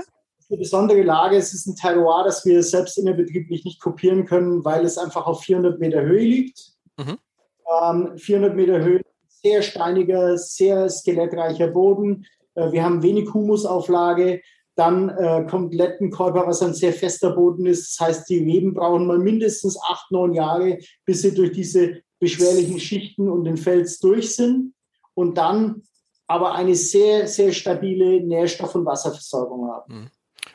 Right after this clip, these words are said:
Speaker 2: Und dann habt ihr da aber auch viele Erträge, die ihr nochmal künstlich reduziert?
Speaker 1: Ja, natürlich.
Speaker 2: Tatsächlich?
Speaker 1: Müller-Thurgau ist halt einfach eine Rebsorte, da musst du ein Fingerspitzengefühl dafür entwickeln. Und du kannst das, wir können das zum Beispiel am Rand des Aqua Sonnenstuhl nicht,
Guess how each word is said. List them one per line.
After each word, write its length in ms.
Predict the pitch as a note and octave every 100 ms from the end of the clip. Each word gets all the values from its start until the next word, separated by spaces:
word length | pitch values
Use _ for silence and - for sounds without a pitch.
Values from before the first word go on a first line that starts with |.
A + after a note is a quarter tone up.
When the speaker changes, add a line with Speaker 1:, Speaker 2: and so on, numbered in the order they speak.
| _
Speaker 2:
Und 120 | D#3+
dann 100 | F#3
habt 140 | G#3+ -
ihr 80 | F#3+
da 140 | F3+
aber 200 | E3+ C3+
auch 200 | E3+ - _
viele 300 | - A3 A3
Erträge, 580 | D#3+ - D#3+ F#3+ A3 G3
die 120 | F#3
ihr 100 | F3+
nochmal 260 | F3 E3+
künstlich 480 | D#3+ - G#3 - E3+
reduziert? 480 | E3+ D3 - G#3+ F4 _ _ _ _ _ -
Speaker 1:
Ja, 160 | E3
natürlich. 600 | D#3+ - C#3 A#2 A#2 - _ _ _
Speaker 2:
Tatsächlich? 580 | G#3+ A3 E3 A2 - - _ - - E3 - -
Speaker 1:
Müller-Thurgau 520 | E3 G3+ G#3+ A3+ B3 A#3+
ist 180 | G#3 G#3+
halt 160 | G3+
einfach 320 | G3 F#3+ F#3+
eine 140 | F#3+ F#3+
Rebsorte, 480 | F3+ G#3 - G3+ F#3
da 80 |
musst 280 | G3 G3 -
du 200 | G#3+ G#3+ -
ein 200 | F#3+ G3
Fingerspitzengefühl 1040 | G3 G#3+ F#3+ - E3+ - D3+ D3 D#3+ D#3+
dafür 320 | E3+ D3 F3 E3
entwickeln. 460 | C#3+ D#3+ D3+ D#3+
Und 100 | D#3+
du 80 | D#3
kannst 340 | D#3+ F3+ -
das, 320 | G3+ G3 - _ _ _
wir 120 | F3
können 180 | E3 G#3
das 140 | G#3+ G#3+
zum 80 | G3
Beispiel 360 | F#3+ - F#3+
am 140 | E3 E3
Rand 180 | E3+
des 100 | F3+
Aqua 280 | F#3 E3+ F3+
Sonnenstuhl 520 | - G3 G#3 - G3+
nicht, 240 | G3 G#3